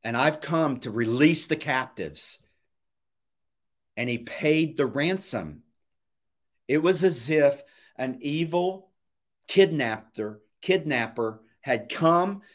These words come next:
and taken you hostage and demanded a ransom in order for you to be free.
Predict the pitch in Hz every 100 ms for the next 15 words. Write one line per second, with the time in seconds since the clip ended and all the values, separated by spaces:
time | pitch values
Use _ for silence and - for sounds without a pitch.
0 | _ 131 131 127 165 160 196 196 220 185
1 | 196 165 - 123 110 - - _ - _
2 | 135 143 139 131 135 151 180 202 214 214
3 | 156 170 175 - - 110 104 107 _ -
4 | _ 143 139 135 151 143 156 156 156 -
5 | _ - 135 127 113 131 180 185 175 -
6 | 123 143 143 151 156 104 87